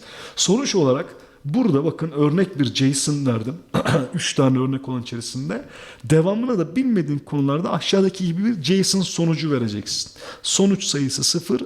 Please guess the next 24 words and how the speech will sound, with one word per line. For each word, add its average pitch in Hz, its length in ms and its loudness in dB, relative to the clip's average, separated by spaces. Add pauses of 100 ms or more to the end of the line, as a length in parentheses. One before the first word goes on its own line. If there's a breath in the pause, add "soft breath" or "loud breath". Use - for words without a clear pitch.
aranan 175 400 2
kriterde 127 640 -4
site 160 320 0
bulunamadı. 107 600 0 (260 loud breath)
Şimdi 175 260 4
ben 185 320 4 (280)
artık 160 440 -4
bu 156 60 -4
sistemin - 720 0 (240 soft breath)
arkadaşlar 143 720 0
ne 165 140 0
kadar 151 220 -2
işe 143 220 0
yaradığını 135 500 0 (240)
görüyorum 143 500 2
değil 143 100 -8
mi? 104 140 -8 (340 loud breath)
Şimdi 196 360 2
at 202 180 0
message 165 560 0
dedim 117 120 -8 (460 loud breath)
ve 143 220 4
user 170 320 2
kısmına 131 640 -4